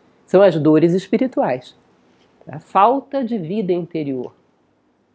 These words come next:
Falta de uma reflexão sobre o que é verdadeiro no meio de todas essas coisas que estão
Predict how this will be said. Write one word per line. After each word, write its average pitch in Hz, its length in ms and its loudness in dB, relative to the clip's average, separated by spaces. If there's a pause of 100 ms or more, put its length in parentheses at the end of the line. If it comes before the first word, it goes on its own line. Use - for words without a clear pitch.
Falta 226 520 2
de 190 120 -6
uma 196 100 -4
reflexão 190 680 -6
sobre 180 300 -4
o 185 40 -2
que 294 180 -6
é 302 140 0
verdadeiro 202 720 2
no 196 120 0
meio 180 240 2
de 175 100 2
todas 262 400 2
essas 202 240 2
coisas 185 380 2
que 180 80 -10
estão 180 320 0